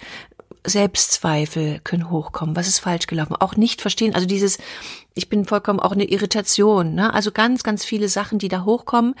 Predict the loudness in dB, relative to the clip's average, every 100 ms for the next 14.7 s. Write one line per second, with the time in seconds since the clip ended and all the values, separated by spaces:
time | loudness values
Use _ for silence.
0 | -12 -14 -6 0 0 -2 0 2 4 4
1 | 2 -2 -2 -2 -2 0 0 0 0 0
2 | 0 0 2 0 -2 0 2 2 2 2
3 | 0 -4 -8 -4 -4 -4 -4 -4 -2 0
4 | 2 2 0 0 -2 -10 -6 0 4 4
5 | 2 4 4 2 2 2 0 0 0 0
6 | 0 0 0 -2 -2 -4 -4 -4 -2 -4
7 | -6 -12 -20 -18 -8 0 2 2 0 -2
8 | _ -10 -8 -6 2 4 4 4 2 2
9 | -2 -2 -2 -2 -2 0 2 0 0 -6
10 | -10 _ -2 2 4 2 0 2 2 4
11 | 4 2 2 0 0 0 0 0 0 0
12 | 2 4 4 4 4 2 -4 -12 -2 2
13 | 4 4 2 0 2 2 2 0 0 -4
14 | -6 -12 -10 -6 -6 -6